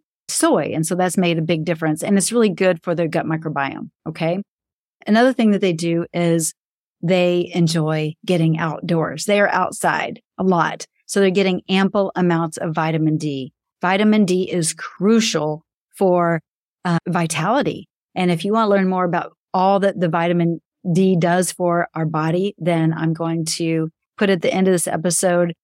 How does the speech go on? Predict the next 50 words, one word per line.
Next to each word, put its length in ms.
my 480
episode 420
on 100
vitamin 360
D, 320
and 100
you 80
can 100
go 120
listen 320
to 120
that 320
because 480
you 120
need 160
it 140
for 120
strong 360
bones. 460
You 80
need 220
it 180
for 400
at 160
the 80
cellular 500
level. 320
Like, 220
you 320
need 420
vitamin 360
D. 300
And 80
if 140
you 220
are 140
going 400
from 320
your 220
home 460
to 120
your 200
office 580
and 140
then 120
your 140
office 420
to 100
your 140
home, 440